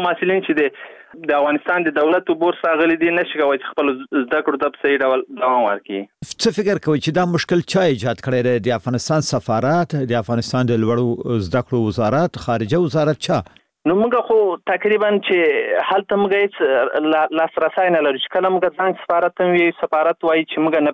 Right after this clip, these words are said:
Speaker 1: پیږو. دا مشکل، دا معلومات موږ ته هم نه کیږي چې مشکل چیرته ده. آیا په وزارت کې ده، په افغانستان کې د، د لوړ، لوړ زده کړو وزارت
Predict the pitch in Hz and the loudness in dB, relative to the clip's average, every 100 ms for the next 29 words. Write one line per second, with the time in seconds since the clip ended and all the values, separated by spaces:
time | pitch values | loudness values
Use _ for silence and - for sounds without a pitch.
0 | - 107 104 123 175 - - - - - | -2 -6 -2 2 2 0 -12 -20 -20 -20
1 | _ _ - 170 190 190 - 196 196 175 | _ _ -4 0 2 0 0 0 0 0
2 | 185 190 185 196 190 190 196 185 180 180 | 0 0 0 0 0 -2 0 0 0 -2
3 | - 151 - 170 165 - 156 147 127 151 | -2 -2 -2 -2 -2 -2 0 0 2 2
4 | 156 - 135 135 139 160 - 160 165 135 | 0 0 0 2 2 0 -2 -2 0 0
5 | - 120 - 131 131 127 131 151 147 139 | -4 -10 -2 0 0 0 0 -2 -2 0
6 | 135 143 147 131 135 139 135 151 156 151 | 2 2 -2 -8 -2 -2 0 0 0 -2
7 | 139 151 160 156 160 170 156 160 165 | -2 0 -2 -2 -4 -2 0 2 0